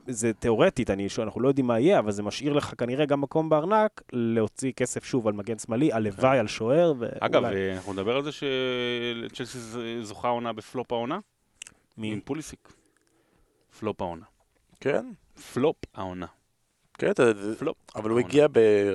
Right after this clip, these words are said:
Speaker 2: פלופ
Speaker 3: מבחינתך בכזאת
Speaker 2: העונה.
Speaker 3: ציפייה? יאללה,
Speaker 1: זהו,
Speaker 3: פלופ
Speaker 1: אני לא,
Speaker 3: העונה.
Speaker 1: על-, אה, מותר
Speaker 2: מה
Speaker 1: לי
Speaker 2: לא
Speaker 1: לה-,
Speaker 2: ציפייה?
Speaker 1: להגיב על זה?
Speaker 2: שישים מיליון, הרי שהיחידי
Speaker 1: כן, אבל זה היה
Speaker 2: דווקא אתה יכול להתבלט דווקא בקבוצה שאתה, ש-, שאין בה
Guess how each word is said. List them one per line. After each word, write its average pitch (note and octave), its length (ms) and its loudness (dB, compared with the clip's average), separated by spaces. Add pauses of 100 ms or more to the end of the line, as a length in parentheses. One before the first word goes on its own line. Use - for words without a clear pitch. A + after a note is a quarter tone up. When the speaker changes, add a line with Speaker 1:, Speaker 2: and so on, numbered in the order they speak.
(140)
Speaker 2:
פלופ G3+ 160 0
Speaker 3:
מבחינתך A#2 420 4
בכזאת A#2 280 4
Speaker 2:
העונה. A#2 180 2
Speaker 3:
ציפייה? C#3 340 4
יאללה, F3 220 8
Speaker 1:
זהו, D#3+ 160 6
Speaker 3:
פלופ C3+ 120 8
Speaker 1:
אני C#3 80 10
לא, D#3+ 140 8
Speaker 3:
העונה. B2+ 160 6
Speaker 1:
על-, C#3+ 80 4
אה, C3 500 4
מותר A#2+ 300 0
Speaker 2:
מה C3 160 8
Speaker 1:
לי F3+ 40 6
Speaker 2:
לא E3 80 8
Speaker 1:
לה-, D3+ 120 6
Speaker 2:
ציפייה? C#3 200 6
Speaker 1:
להגיב F#3+ 220 4
על - 20 8
זה? A3 60 6
Speaker 2:
שישים B3+ 140 6
מיליון, D#3+ 400 4
הרי D3 180 0
שהיחידי C#3+ 560 -2
Speaker 1:
כן, G#3+ 260 4
אבל C#3+ 220 4
זה C#3+ 120 4
היה D#3 140 6
Speaker 2:
דווקא G3 280 6
אתה F#3 140 6
יכול F3+ 280 4
להתבלט F3+ 540 4
דווקא F#3 340 2
בקבוצה E3 440 0
שאתה, D#3 460 4
ש-, - 120 -6
שאין D#3 500 0
בה D#3 220 6